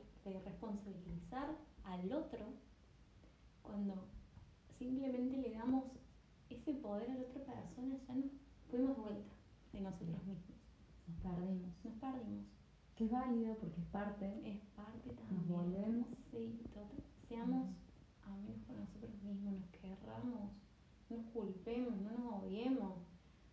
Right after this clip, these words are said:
Speaker 1: No, por algo estamos transitando esto. Por alguna razón más fuerte que nosotros tenemos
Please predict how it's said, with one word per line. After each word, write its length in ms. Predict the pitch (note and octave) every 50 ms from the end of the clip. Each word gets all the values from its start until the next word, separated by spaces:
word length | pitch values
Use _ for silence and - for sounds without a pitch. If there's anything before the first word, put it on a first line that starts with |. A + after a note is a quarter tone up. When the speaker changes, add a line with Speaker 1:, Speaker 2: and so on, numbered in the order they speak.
| - - - -
Speaker 1:
No, 360 | B3+ C4 D4 D#4 - G#3 G3+ G3 - - - -
por 100 | A#3+ B3+
algo 140 | C#4+ D#4+ D#4
estamos 280 | - - C#4+ D4 D#4 - -
transitando 680 | A3+ G3+ G3+ - G3+ G3+ G3+ - B3 C4+ C4+ A3+ G#3 G#3+
esto. 340 | A#3 B3 - - - - A#3 A3+ - - - - - - - - - - - -
Por 120 | - A3
alguna 200 | A3 B3 C4 D4+
razón 720 | D4+ - G3+ E3+ - - - - - - B3 C4+ C#4 C#4+ C#4+ - - -
más 180 | A3+ B3 C4+ C4 -
fuerte 240 | - C4 C4+ C#4+ D4
que 100 | B3+ A3+
nosotros 280 | G3+ F#3 F3+ A#3 A#3 -
tenemos 300 | A#3 A#3+ B3 B3 B3